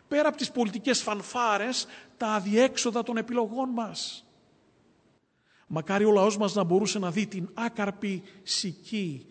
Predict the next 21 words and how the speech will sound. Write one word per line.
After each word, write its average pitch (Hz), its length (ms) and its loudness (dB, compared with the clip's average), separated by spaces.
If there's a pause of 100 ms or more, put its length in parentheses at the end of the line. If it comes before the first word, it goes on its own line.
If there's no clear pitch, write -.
(220)
που 175 140 -6
θα 175 120 -6
κριθεί. 156 640 -8 (1800)
Ο - 180 -18
Ιησούς 196 200 -8
προφητεύει 190 680 -2 (140)
με 190 160 -4
απόλυτο 233 480 0
τρόπο 214 600 -2 (220)
την 185 100 -12
καταστροφή 175 460 -4
του 196 100 -6
ναού 180 240 0
από 180 100 -4
τους 180 80 -16
Ρωμαίους. 147 680 -8 (840)
Και 226 120 0
η 202 60 4
φράση 254 500 2
του 208 120 -4
μαθητή, 202 500 -2